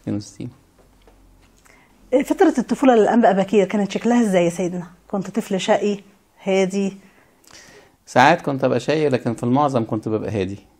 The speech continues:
Speaker 2: مم.
Speaker 1: يعني شقوات كده بسيطة. وأنا صغير كنت بيقولوا إن أنا بتحرك كتير، لكن في ابتدائي كنت هادي. كان الأستاذ بتاعنا في مدرسة الأحد بيوصلنا،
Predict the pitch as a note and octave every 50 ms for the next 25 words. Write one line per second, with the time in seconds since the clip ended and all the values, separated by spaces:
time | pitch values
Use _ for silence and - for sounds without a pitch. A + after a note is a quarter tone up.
0 | _ _ - - G2 - - _ _ _ - A2 G#2 G#2+ G#2+ - G#2 F2 G#2 A#2
1 | A#2 - - A2 A2 G2+ G2 F#2+ - - A2+ A2 - C3 B2 A#2+ B2+ C3 B2 A2+
2 | G#2+ A2+ A2+ A2+ C3 C#3+ C#3+ C3+ C#3 B2+ - _ _ - G2+ G2+ F#2+ G2+ A2+ A2+
3 | G#2 G#2 G#2 G2+ G2 - - G2+ G#2 G#2 G2+ - - - A2+ B2+ C3 C3+ - _
4 | _ _ _ _ _ _ _ _ _ _ _ _ - G2+ G2 - - G#2 G2+ -
5 | - G2 - - G#2 G#2 B2 C3+ B2+ C3+ C#3 C3+ C3+ C3+ C3 B2 A2+ A2 - -
6 | G#2+ G#2 G2 F2+ F2 F2 - - _ _ _ _ _ _ _ _ - - - _
7 | _ _ _ _ _ _ - - _ - _ _ _ _ _ _ _ - G#2 G#2
8 | G2+ G2 - A2 - - A#2+ A2+ G#2+ G#2 G#2+ B2+ B2 A#2+ A#2 A#2 - A2+ A#2+ A#2+
9 | B2 - - - G#2+ B2 A#2 G2+ G2 G2 G2+ G2+ G2+ G2+ G2 - - - A2+ A#2+
10 | A#2 A2+ A#2+ D#3